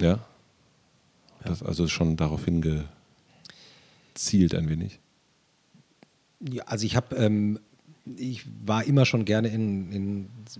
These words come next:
Speaker 2: in Redaktionen oder hab auch ge-, übernehme auch Verantwortung,
Speaker 1: Mhm.
Speaker 2: ähm, auch für die Fehler, die man da macht.
Speaker 1: Mhm.
Speaker 2: Ähm,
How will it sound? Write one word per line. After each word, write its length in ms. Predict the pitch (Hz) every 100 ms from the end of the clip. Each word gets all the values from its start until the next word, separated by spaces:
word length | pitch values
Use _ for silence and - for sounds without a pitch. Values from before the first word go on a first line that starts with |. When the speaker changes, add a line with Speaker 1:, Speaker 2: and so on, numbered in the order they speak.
| - 101 -
Speaker 2:
in 280 | 107 110 113
Redaktionen 680 | 98 95 - 113 120 127
oder 200 | 120 104
hab 180 | 95 87
auch 120 | 101 -
ge-, 120 | 87
übernehme 380 | 92 87 85 104
auch 80 | 73
Verantwortung, 580 | - - 76 87 85
Speaker 1:
Mhm. 200 | 85 95 120 - _ -
Speaker 2:
ähm, 380 | 90 87 87 85 - - - -
auch 120 | -
für 100 | -
die 80 | 107
Fehler, 320 | - 98 135
die 100 | 113
man 140 | 127 120
da 120 | 107
macht. 280 | 143 123 92
Speaker 1:
Mhm. 220 | 87 139 - - - - -
Speaker 2:
Ähm, 480 | 107 92 92 95 92